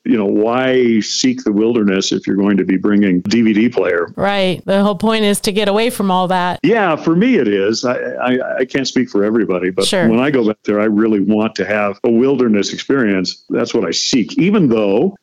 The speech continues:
Speaker 1: I don't live naturally back there. I have a backpack, and I have a sleeping bag, and I have a tent, and I have a stove, and I have food that I've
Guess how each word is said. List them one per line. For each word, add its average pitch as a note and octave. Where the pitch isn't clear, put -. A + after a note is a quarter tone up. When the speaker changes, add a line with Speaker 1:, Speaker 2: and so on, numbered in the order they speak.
Speaker 1:
I A2+
don't B2+
live B2
naturally A#2+
back F#2
there. F2+
I G#2
have G#2+
a A#2
backpack, A2+
and G2+
I A#2
have G#2
a A#2+
sleeping A2
bag, G2
and G2+
I G2
have G2+
a -
tent, -
and F#2+
I G2+
have G2+
a G#2+
stove, G#2
and G2+
I G#2
have G#2
food C3+
that G#2
I've G2